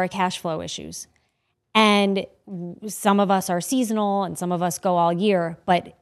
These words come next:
cash flow is big. And then once you get into more commercial work,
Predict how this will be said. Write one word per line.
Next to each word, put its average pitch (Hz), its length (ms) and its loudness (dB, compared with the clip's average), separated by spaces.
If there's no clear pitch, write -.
cash 226 300 2
flow 202 180 0
is 185 100 -2
big. 262 260 4
And 185 200 -4
then 185 120 0
once 185 200 -2
you 208 80 -2
get 190 160 0
into 196 180 -4
more 180 200 -2
commercial 180 520 -6
work, 151 300 -4